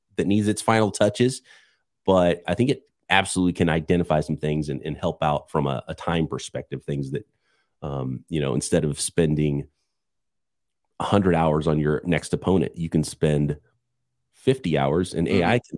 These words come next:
Speaker 1: take fifty of those hours away, and you can spend the other time that you're in the office doing something else to, to give you that advantage.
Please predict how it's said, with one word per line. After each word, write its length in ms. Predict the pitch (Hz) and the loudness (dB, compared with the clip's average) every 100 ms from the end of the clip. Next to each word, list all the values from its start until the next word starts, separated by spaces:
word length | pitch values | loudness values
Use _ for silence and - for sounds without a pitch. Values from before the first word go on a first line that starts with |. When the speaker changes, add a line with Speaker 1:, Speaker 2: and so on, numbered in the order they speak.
| - | -12
Speaker 1:
take 140 | 85 | -6
fifty 320 | - 90 98 | -4 -4 0
of 60 | 87 | 2
those 160 | 90 87 | 2 2
hours 300 | 92 87 82 | 2 0 0
away, 240 | 95 113 | 2 2
and 80 | 80 | 0
you 60 | 78 | -2
can 100 | 80 | -2
spend 260 | - 80 | 0 2
the 80 | 80 | 2
other 180 | 101 87 | 2 2
time 300 | 85 82 82 | 2 2 2
that 160 | 78 | 0
you're 140 | 78 76 | -2 -2
in 60 | |
the 80 | 71 | 0
office 320 | 71 73 76 - | -2 -2 -6 -2
doing 200 | 73 69 | -2 -2
something 260 | 65 - | -2 -2
else 180 | 107 - | -2 -4
to, 260 | - 65 64 | -6 -6 -4
to 140 | - | -6
give 140 | 71 71 | -6 -4
you 60 | 60 | -4
that 140 | - | -6
advantage. 420 | - 50 - - | -8 -10 -10 -18